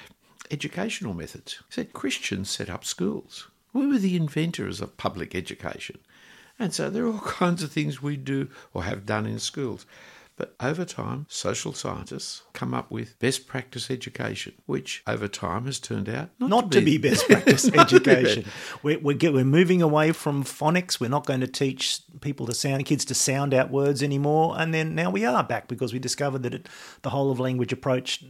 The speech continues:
Speaker 2: never really worked.
Speaker 1: That's right.
Speaker 2: And around, around and around the fads go.
Speaker 1: Uh, the open classroom, where we have three or four classes and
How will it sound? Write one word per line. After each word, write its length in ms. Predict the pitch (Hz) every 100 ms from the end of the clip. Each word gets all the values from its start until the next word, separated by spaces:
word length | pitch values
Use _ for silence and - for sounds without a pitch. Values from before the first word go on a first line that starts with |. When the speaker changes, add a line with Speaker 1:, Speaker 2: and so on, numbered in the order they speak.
| 127
Speaker 2:
never 380 | 127 127 123
really 300 | 123 123 123
worked. 480 | 123 120 82 - -
Speaker 1:
That's 240 | - 208 -
right. 220 | - 123 - _
Speaker 2:
And 680 | - - 127 117 120 117 113 -
around, 440 | 123 127 127 120
around 380 | 131 123 131 127
and 80 | 117
around 200 | 120 113
the 80 | 117
fads 380 | - 110 104 -
go. 220 | 120 113
Speaker 1:
Uh, 420 | 82 82 - -
the 220 | 214 190 -
open 340 | 143 147 147
classroom, 640 | - 139 147 - - 95 95
where 120 | 120
we 120 | 110
have 100 | 117
three 260 | - 127 117
or 60 |
four 240 | 110 113 -
classes 600 | - 92 95 - 104 98
and 140 | -